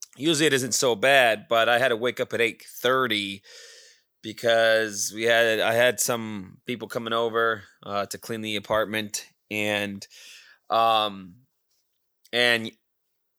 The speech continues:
I, yeah, they're gonna be here at nine. She was gonna be here at nine,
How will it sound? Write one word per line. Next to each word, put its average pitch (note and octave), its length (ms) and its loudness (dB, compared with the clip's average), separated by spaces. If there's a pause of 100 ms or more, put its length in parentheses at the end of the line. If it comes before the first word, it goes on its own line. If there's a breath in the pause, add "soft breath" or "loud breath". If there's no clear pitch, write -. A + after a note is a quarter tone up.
(520)
I, G#2 120 -4 (160)
yeah, A#2 220 2
they're A2 120 2
gonna A2 140 -2
be G#2 160 -2
here G#2+ 140 0
at F2+ 100 -2
nine. G#2 320 -4
She - 100 -4
was G#2 80 -10
gonna G#2 80 -12
be G#2 80 -8
here G#2 80 -4
at F#2 80 -8
nine, G#2 500 -2